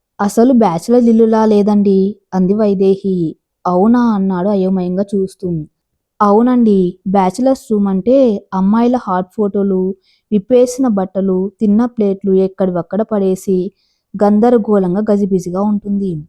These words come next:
ఇక్కడ చాలా అంటే చాలా పర్ఫెక్ట్‌గా ఉంది," అంది నవ్వుతూ. "నాకు ఎప్పటికప్పుడు శుభ్రం చేసుకోవటం అలవాటు, ఎక్కడివి అక్కడుండాలి,"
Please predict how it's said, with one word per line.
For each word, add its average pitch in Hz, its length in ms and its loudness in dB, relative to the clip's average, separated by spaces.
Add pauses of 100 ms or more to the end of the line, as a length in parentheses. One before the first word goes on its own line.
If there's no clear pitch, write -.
(240)
ఇక్కడ 220 240 0
చాలా 190 480 -4
అంటే 226 200 -2
చాలా 208 320 -4
పర్ఫెక్ట్‌గా 190 640 -6
ఉంది," 202 340 -2
అంది 185 240 -4
నవ్వుతూ. 196 460 -2 (880)
"నాకు 214 340 2 (280)
ఎప్పటికప్పుడు 226 640 -2
శుభ్రం 202 360 -2
చేసుకోవటం 196 540 -4
అలవాటు, 190 440 -4 (680)
ఎక్కడివి 226 400 2
అక్కడుండాలి," 202 680 0